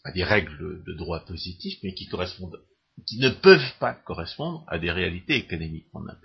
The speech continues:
parlé à plusieurs reprises des lois de l'incidence fiscale,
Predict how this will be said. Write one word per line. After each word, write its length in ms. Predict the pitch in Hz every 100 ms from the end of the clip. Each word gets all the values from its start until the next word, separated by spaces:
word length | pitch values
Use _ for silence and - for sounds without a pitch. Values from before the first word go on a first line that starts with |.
| 80
parlé 220 | - 87 85
à 80 |
plusieurs 380 | 69 78 85 78
reprises 440 | 80 78 90 90 - - - - -
des 80 |
lois 220 | 85 95 87
de 100 | 80
l'incidence 580 | 78 - 76 78 78 -
fiscale, 520 | 80 - 175 220